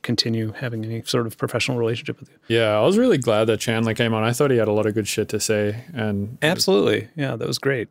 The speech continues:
Speaker 2: And I thought in general, yeah, that stream was amazing. It's fucking crazy that you raised almost ten grand for the A C L U.
Speaker 1: It was more than that. It was eleven at the end of the whole thing. I think it was eleven, eleven six hundred. Yeah, something like that. Eleven thousand six hundred dollars. Um,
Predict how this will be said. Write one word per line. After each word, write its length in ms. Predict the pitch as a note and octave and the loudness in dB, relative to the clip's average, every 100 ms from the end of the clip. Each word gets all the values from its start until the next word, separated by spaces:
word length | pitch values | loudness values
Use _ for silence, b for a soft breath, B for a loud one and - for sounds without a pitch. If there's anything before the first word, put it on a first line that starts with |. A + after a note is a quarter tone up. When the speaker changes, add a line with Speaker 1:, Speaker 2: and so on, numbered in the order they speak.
| - | -4
Speaker 2:
And 80 | A2 | -2
I 40 | B2 | 2
thought 280 | D#3 B2 | 2 2
in 140 | A2+ G#2+ | 2 0
general, 380 | G#2+ G#2 G2+ G2 | 0 0 -2 -2
yeah, 100 | G2 | -2
that 180 | G2 | -2
stream 280 | - - G2 | -4 -4 -4
was 200 | F#2+ F#2 | -6 -8
amazing. 400 | G#2+ F#2+ F#2+ F#2+ | -10 -10 -8 -6
It's 140 | F#2+ - | -8 -8
fucking 320 | A#2+ A2 G2+ | -6 -4 -4
crazy 340 | G#2 G2+ G#2 | -2 -2 -2
that 140 | G2 G2 | -4 -4
you 100 | G2 | -4
raised 320 | F#2+ F#2+ - | -4 -4 -4
almost 340 | G#2 G2 - | -4 -6 -8
ten 220 | - G#2+ G2+ | -8 -8 -6
grand 380 | F#2+ F#2+ G2 | -6 -6 -6
for 60 | G2+ | -6
the 120 | G2+ | -6
A 100 | F#2+ | -4
C 140 | - G#2+ | -4 -6
L 140 | G2+ | -6
U. 220 | G2+ G2+ - b b b b b b b - | -8 -10 -14 b b b b b b b 0
Speaker 1:
It 60 | |
was 140 | D3+ B2+ | 0 2
more 140 | C#3 | 2
than 80 | F#3+ | 2
that. 60 | A2+ | 2
It 40 | |
was 100 | A#2+ | 2
eleven 520 | A2+ B2 B2+ A#2 A#2+ - - | 2 2 0 -4 -6 -10 -10
at 140 | A2+ | -2
the 100 | B2 | 0
end 160 | A#2+ B2 | 0 0
of 60 | |
the 60 | A2+ | -2
whole 120 | B2 | -4
thing. 240 | - D3 D3+ | -2 -2 -2
I 20 | |
think 160 | C3+ B2+ | -4 -2
it 40 | |
was 60 | B2 | 0
eleven, 600 | A#2+ B2+ B2+ B2 B2 A2 _ _ _ _ - | 0 0 -2 -2 -4 -8 _ _ _ _ -6
eleven 260 | B2+ C3 B2 | -4 -2 -2
six 300 | - - - | -4 -4 -8
hundred. 280 | C3 E3 - | -6 -6 -4
Yeah, 160 | E3+ C#3 | -2 -2
something 240 | - D#3 | 0 -2
like 100 | A#2 | 0
that. 120 | A#2+ | 0
Eleven 260 | A#2+ A#2+ B2 | 0 0 0
thousand 340 | B2 B2 C3 - | 0 -2 -2 -4
six 180 | C3+ | -6
hundred 160 | C3+ C3 | -4 -4
dollars. 260 | C3 E3 - B B B B B B | -4 -6 -10 B B B B B B
Um, 440 | - C3+ C3 B2 | 0 2 2 0